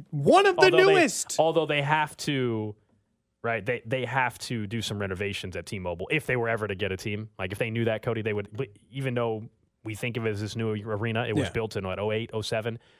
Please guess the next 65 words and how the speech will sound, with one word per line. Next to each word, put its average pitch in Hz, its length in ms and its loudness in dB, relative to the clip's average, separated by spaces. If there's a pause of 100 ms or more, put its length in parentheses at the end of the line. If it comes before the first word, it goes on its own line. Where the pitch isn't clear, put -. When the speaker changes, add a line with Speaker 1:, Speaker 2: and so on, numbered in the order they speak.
(160)
Speaker 2:
So 151 120 -2
they, 143 100 4
w-, 156 160 0
they 151 100 2
would 139 140 -2
have 139 160 2
to 131 80 -2
make 120 180 0
some 107 140 -4
upgrades 127 540 -2 (340)
if 110 100 -4
that 120 140 2
happened. 123 320 0 (300)
The 131 100 -4
biggest 175 320 0
question 160 280 0
I 135 60 2
always 139 220 0
have 139 140 0
with 139 100 0
it 120 120 2
is 98 140 -2
not 151 140 6
only 160 160 4
do 123 100 -4
you, 113 260 -4
you 127 120 -8
know, 104 40 -2
some 196 140 -2
cases 147 240 0
you 117 140 -4
need 139 180 0
an 120 140 -2
owner 113 240 -2
in 101 60 -8
Kansas 104 280 -6
City, 101 320 -6
but 107 140 -2
a - 20 -2
lot 120 220 2
of 110 80 -8
times, 107 320 -2 (340)
do 131 160 -2
they 127 160 0
have 135 500 0 (140)
an 123 140 -4 (260)
owner, 147 280 2
in 127 60 2
this 139 100 0
case, 131 260 0
of 120 200 0
the 117 120 0
Arizona 117 400 0
hockey 98 260 -2
team 90 280 -16 (920)
that 135 160 0
is 107 120 -4
willing 104 560 -2 (440)
to - 100 -8
pick - 320 -8
Kansas 90 340 -6
City 82 360 -10
and 85 120 -16
move - 240 -16
it? - 80 -20